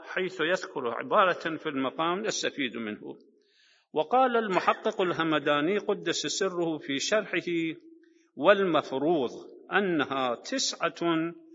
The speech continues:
صلاة اليوم والليلة، وما يتبعها من صلاة الاحتياط والجمعة والعيدين والكسوف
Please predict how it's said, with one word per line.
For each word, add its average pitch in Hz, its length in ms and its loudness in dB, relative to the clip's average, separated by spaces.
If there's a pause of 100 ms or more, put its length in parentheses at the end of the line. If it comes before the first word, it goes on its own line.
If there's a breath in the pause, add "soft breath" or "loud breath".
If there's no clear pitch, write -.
(320 loud breath)
صلاة 185 460 4 (100)
اليوم 170 500 2
والليلة، 123 640 2 (880 soft breath)
وما 202 420 4
يتبعها 185 920 2
من 165 180 0
صلاة 147 500 2
الاحتياط 131 760 0 (920 soft breath)
والجمعة 135 840 2 (380)
والعيدين 156 880 0 (200)
والكسوف 151 880 -2